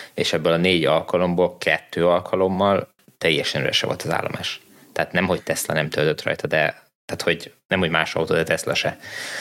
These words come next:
Nyilván más autó nem tudott volna, tehát ez így ilyen formában hülyeség, de hogy, hogy teljesen üres, ö, töltő, ezek szerint nincs akkora nagy kihasználtsága, miért nem lehetett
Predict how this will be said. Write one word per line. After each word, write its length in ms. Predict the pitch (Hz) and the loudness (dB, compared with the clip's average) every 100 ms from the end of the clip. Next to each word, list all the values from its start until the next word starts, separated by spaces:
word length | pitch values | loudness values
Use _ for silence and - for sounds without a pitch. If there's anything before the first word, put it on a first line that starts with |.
| - - - - | -8 -10 -12 -2
Nyilván 200 | 90 85 | 2 4
más 180 | 80 78 | 2 0
autó 200 | 78 78 | -2 0
nem 140 | 78 | 0
tudott 180 | - 73 | 0 -2
volna, 200 | 73 71 | 0 0
tehát 200 | - 73 | 0 -4
ez 140 | - | -4
így 120 | 69 69 | -6 -8
ilyen 160 | - | -10
formában 360 | - - 76 73 | -6 -2 -2 -2
hülyeség, 380 | - 71 - 76 | -2 0 0 0
de 80 | 78 | 2
hogy, 300 | 82 85 - | 2 0 0
hogy 180 | 85 | -4
teljesen 380 | - 90 85 80 | 2 2 2 0
üres, 360 | 82 80 - - | 2 2 0 2
ö, 260 | 78 78 76 - | 4 4 2 2
töltő, 440 | 82 85 - 87 | 2 2 2 2
ezek 240 | - 85 | 2 -2
szerint 280 | 87 - 87 | -2 -2 0
nincs 200 | 90 90 | 0 0
akkora 380 | - - - 78 | -2 -4 0 0
nagy 180 | 76 73 | 0 -2
kihasználtsága, 800 | - 76 76 80 80 - 80 76 | -2 -2 0 0 0 2 0 0
miért 240 | 76 76 | -2 -2
nem 100 | - | -2
lehetett 340 | 78 78 - | -2 0 -2